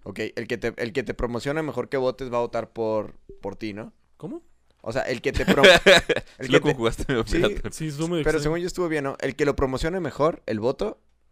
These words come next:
Speaker 3: Ajá.
Speaker 1: los
Speaker 2: Ah,
Speaker 1: demás
Speaker 2: sí.
Speaker 1: votan por ti, ¿no?
Speaker 2: Pues porque ahí estás conven-,
Speaker 1: Entonces,
Speaker 2: hacer
Speaker 1: por
Speaker 2: ese
Speaker 1: eso
Speaker 2: periodo de
Speaker 1: necesitas,
Speaker 2: convencimiento.
Speaker 1: por eso necesitas un neutral.
Speaker 2: Ajá, un neutral.
Speaker 1: ¿Y de qué chingados te sirve un neutral si de todas maneras van a votar porque mejor se promocionó? Ni
Speaker 2: Para
Speaker 1: modo
Speaker 2: que se,
Speaker 1: que
Speaker 2: para que al menos participen.
Speaker 1: Pero ni modo que alguien llegue a votar neutro, güey, de que, "Ah, me invitaron a votar".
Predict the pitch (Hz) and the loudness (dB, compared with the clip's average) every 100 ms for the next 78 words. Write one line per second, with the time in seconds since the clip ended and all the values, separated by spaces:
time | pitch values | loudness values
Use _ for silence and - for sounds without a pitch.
0 | _ 80 117 151 135 123 127 131 120 110 | _ -2 0 2 2 2 2 2 0 -2
1 | - 101 101 147 147 139 135 151 - 135 | -6 -6 -4 -4 -2 -2 -4 -6 -8 -6
2 | 139 135 135 147 147 147 170 147 139 151 | -2 -2 0 2 2 2 2 2 0 0
3 | 147 135 135 196 139 151 139 120 131 131 | 0 0 -4 -2 -2 -2 -4 -4 -6 -6
4 | 123 123 120 - _ _ _ - - 156 | -2 0 0 -2 _ _ _ -18 -12 -6
5 | 165 165 165 135 160 151 170 170 147 156 | -6 -2 0 0 -2 -4 0 0 0 -4
6 | 147 156 151 151 151 139 151 _ _ _ | -4 -4 -4 2 2 2 -2 _ _ _
7 | _ _ - 113 110 127 131 131 123 113 | _ _ -6 -4 -4 -6 -4 -2 -2 -4
8 | - - 107 113 117 - 120 113 - 107 | -8 -8 -6 -2 -2 0 -4 -4 -10 -10
9 | 98 107 95 98 104 - 98 98 104 113 | -8 -10 -8 -10 -10 -12 -10 -10 -10 -12
10 | - _ _ _ _ _ _ 113 120 135 | -14 _ _ _ _ _ _ -4 0 0
11 | 147 151 - 139 127 139 135 135 156 - | 0 -4 -4 -6 -6 -8 -10 -10 -12 -12
12 | 143 107 117 139 139 139 139 160 151 156 | -12 -8 -4 -2 -2 -4 -2 -2 -2 -4
13 | 156 151 113 123 123 131 135 139 131 131 | 0 0 0 -2 -4 -4 -2 -2 0 -2
14 | 117 110 113 - 175 190 160 147 170 202 | -2 -4 -4 0 0 0 -6 -4 -4 -2
15 | 180 117 143 156 117 | -2 -2 0 -2 -2